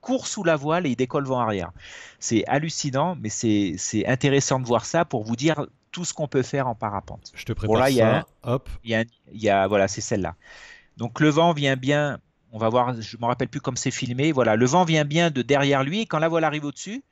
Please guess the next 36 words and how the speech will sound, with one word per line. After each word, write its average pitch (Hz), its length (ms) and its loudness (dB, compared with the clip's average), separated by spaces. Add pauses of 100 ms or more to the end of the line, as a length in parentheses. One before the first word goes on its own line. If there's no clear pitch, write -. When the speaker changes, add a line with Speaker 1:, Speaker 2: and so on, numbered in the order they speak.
(240)
Speaker 1:
hop, 190 180 -2
il 165 80 -4
se - 140 -4
met 202 120 0
à 214 100 4
courir, 202 500 -6
donc 139 200 -8
là, 202 40 0
il 208 60 -2
se - 80 -10
retrouve 180 300 -6
vent 180 100 2
arrière. 127 380 2 (2500)
Donc 131 220 -2
vous 123 160 -2
avez 139 160 6
vu 156 80 2
le 151 80 -2
terrain, 165 320 4
lui 117 140 -6
permet 127 280 -2
de - 60 -14
cavaler, 135 320 0
il 156 60 -2
cavale 107 260 0
très - 140 -6
longtemps, 143 280 -6
il 156 100 -2
doit 110 120 2
avoir, 104 320 2
euh, 95 160 -2
seize 113 360 -4
mètres 113 200 -4
carrés 120 300 0
ou 113 80 -6
dix-sept. 113 520 -6